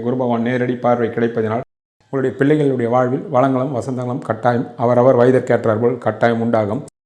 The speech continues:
இளையவர்களாக இருந்தால் படிப்பு, வாலிபமாக இருந்தால் திருமணம், குழந்தை பாக்கியம், பொருளாதார மேம்பாடு, வெளியூர் செல்வது, வெளிநாடு செல்வது என்று சகலவிதமான துறையில் ஈடுபட்டிருப்பவர்கள் நிச்சயமாக அவரவர் துறையில் வெற்றி பயணமாக கட்டாயம் அவருடைய பயணங்கள் அமையும். நிச்சயமாக அவர்கள் மூலமாக உங்களுக்கு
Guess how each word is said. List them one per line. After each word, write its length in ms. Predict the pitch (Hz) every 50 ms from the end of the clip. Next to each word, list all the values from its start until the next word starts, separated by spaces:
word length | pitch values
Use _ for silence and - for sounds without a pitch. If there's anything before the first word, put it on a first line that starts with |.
| _ _ _ _ -
இளையவர்களாக 500 | 117 127 139 143 135 127 127 127 120 120 120
இருந்தால் 260 | 120 117 123 143 147 143
படிப்பு, 320 | - 117 123 123 - - 123 143 - - 143
வாலிபமாக 420 | 117 127 127 127 127 127 120 120
இருந்தால் 260 | 120 113 117 127 135 123 -
திருமணம், 340 | 127 120 120 120 120 123 139 139 -
குழந்தை 240 | 120 120 120 123 117 120
பாக்கியம், 340 | 117 110 110 113 117 139 143 - -
பொருளாதார 380 | - 135 139 143 139 135 127 123 120 123
மேம்பாடு, 340 | 123 127 123 120 117 120 143 170 143
வெளியூர் 280 | 127 135 135 135 127 -
செல்வது, 240 | 120 117 117 117 131 135
வெளிநாடு 340 | 120 120 127 123 123 123 120 117
செல்வது 300 | 117 113 113 110 107 120 147 170 143
என்று 140 | 123 120 120 113 -
சகலவிதமான 480 | 120 117 131 131 127 131 127 123 120 120 113 107 -
துறையில் 320 | 123 127 127 131 127 127 123 123
ஈடுபட்டிருப்பவர்கள் 800 | 127 131 120 120 117 - 117 117 110 - 113 107 107 117 151 - -
நிச்சயமாக 400 | 135 113 - 131 127 131 131 131 127
அவரவர் 320 | 117 113 117 117 117 - - - -
துறையில் 280 | 123 131 120 123 139 185 - - - - - _ - 123
வெற்றி 200 | 120 123 139 139 123
பயணமாக 420 | 131 123 120 117 117 120 120 131 123 -
கட்டாயம் 380 | 117 113 - 127 123 120 120 120 120 - - 131
அவருடைய 300 | 120 117 117 113 113 107 - -
பயணங்கள் 360 | 120 123 127 123 120 117 113 113
அமையும். 280 | 113 110 117 135 - 170 131
நிச்சயமாக 400 | 123 120 - 151 139 135 139 131 123
அவர்கள் 260 | 123 120 120 117 120
மூலமாக 280 | 131 131 120 120 120 120
உங்களுக்கு 280 | 120 113 110 110 - 127